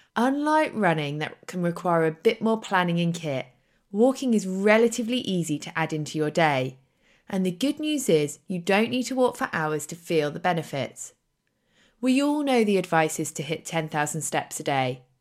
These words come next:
but new research suggests that we could change our health outlook by just walking for eleven minutes a day.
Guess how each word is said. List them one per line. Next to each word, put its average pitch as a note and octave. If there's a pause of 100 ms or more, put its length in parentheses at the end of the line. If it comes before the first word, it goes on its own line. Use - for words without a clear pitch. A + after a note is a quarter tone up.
(500)
but G#3
new A#3+
research D4
suggests D3
that E3+
we F3
could F3
change A#3+
our A#3
health A3
outlook D3 (220)
by E3+
just F#3+
walking F3
for G3+
eleven A#3
minutes E3
a D#3
day. B2